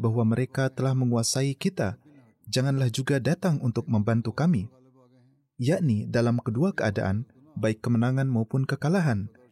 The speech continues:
kalian tidak boleh meninggalkan tempat kalian." Di sini, di akhir peristiwa ini, apa yang tampak adalah betapa besarnya gelora cinta kepada Allah yang ada di dalam diri beliau. Perawi meriwayatkan,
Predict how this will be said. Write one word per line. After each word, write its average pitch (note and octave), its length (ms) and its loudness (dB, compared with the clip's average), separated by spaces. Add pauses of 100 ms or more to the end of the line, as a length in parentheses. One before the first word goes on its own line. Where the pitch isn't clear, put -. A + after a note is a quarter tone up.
(200)
kalian C3 400 0
tidak A2+ 160 0
boleh A#2 320 2
meninggalkan B2 560 2
tempat G#2+ 320 -4
kalian." A2 440 0 (920)
Di A#2+ 160 0
sini, C3+ 480 2 (560)
di A2+ 240 0
akhir F3 320 0
peristiwa B2 480 -2
ini, C3 320 0 (440)
apa D#3 320 0
yang B2+ 160 2
tampak B2 560 -2
adalah A#2 320 0
betapa B2+ 400 -4
besarnya C3 640 2
gelora A#2+ 400 0
cinta C3+ 400 -2
kepada A#2 320 2
Allah C#3 400 -2 (320)
yang B2 240 2
ada D#3+ 240 2
di A2+ 240 2
dalam C#3+ 320 2
diri G#2+ 240 2
beliau. G#2+ 320 2 (560)
Perawi D3 400 2
meriwayatkan, A2+ 720 2